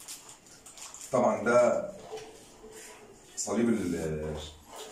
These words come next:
الاتجاهات. المفروض ان الريح بتاعنا كان جاي لنا من هنا كده،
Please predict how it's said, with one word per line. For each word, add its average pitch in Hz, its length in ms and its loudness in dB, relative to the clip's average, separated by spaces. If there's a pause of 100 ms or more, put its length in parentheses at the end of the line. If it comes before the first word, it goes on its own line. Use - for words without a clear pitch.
(160)
الاتجاهات. 98 760 4 (280)
المفروض 143 320 4
ان 139 120 8
الريح 127 260 6
بتاعنا 120 260 6
كان 110 220 2
جاي 110 140 4
لنا 127 120 6
من 107 120 4
هنا 127 240 2
كده، 190 260 0